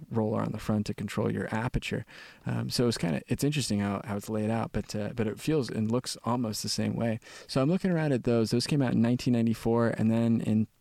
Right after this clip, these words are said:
the year two thousand, they had come out with the E O S one, did I say one N before? What was it? I think I wrote it down over here,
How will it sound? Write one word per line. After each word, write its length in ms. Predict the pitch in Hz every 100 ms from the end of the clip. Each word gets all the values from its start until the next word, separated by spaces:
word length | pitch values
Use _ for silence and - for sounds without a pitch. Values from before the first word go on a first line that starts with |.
| -
the 100 | 110
year 380 | 123 120 107 -
two 180 | - 110
thousand, 600 | - 180 143 107 101 - - - -
they 160 | 117
had 200 | 113 113
come 160 | - 110
out 220 | 107 113
with 240 | 113 107 -
the 560 | 110 110 107 104 104 - - - _ 131
E 200 | 127 123
O 140 | 117
S 520 | 113 110 - - - - - _ _ _ _ _ _
one, 1000 | - 107 107 110 117 117 117 117 113 120 - _
did 140 | 120 147
I 20 |
say 200 | - -
one 220 | 139 143
N 480 | 135 127 147 185 196 -
before? 520 | - 165 196 196 190 - _ -
What 120 | 208
was 160 | 156 113
it? 220 | 104 - _ 156
I 60 |
think 160 | 202 202
I 40 |
wrote 200 | 143 110
it 100 | -
down 260 | 208 - -
over 80 | -
here, 340 | - - -